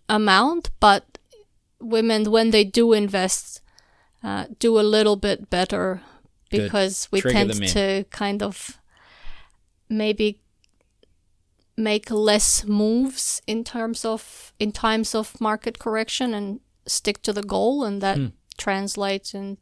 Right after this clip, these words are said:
Speaker 1: translates in, um, better long-term returns.
Speaker 2: It's a dangerous topic. S-,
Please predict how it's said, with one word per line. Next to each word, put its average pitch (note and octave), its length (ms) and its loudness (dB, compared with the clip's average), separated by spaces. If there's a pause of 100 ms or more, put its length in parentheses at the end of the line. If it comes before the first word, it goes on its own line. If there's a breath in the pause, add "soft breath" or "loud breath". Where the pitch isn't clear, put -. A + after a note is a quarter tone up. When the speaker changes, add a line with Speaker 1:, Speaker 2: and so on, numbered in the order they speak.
(120)
Speaker 1:
translates G3 720 -8
in, G#3 220 -10 (880)
um, G#3 300 -14 (460)
better G3+ 400 -4
long-term G3+ 580 -4
returns. A3 680 -2
Speaker 2:
It's - 120 0
a - 60 0
dangerous C#3+ 420 2
topic. B2+ 380 2
S-, - 100 0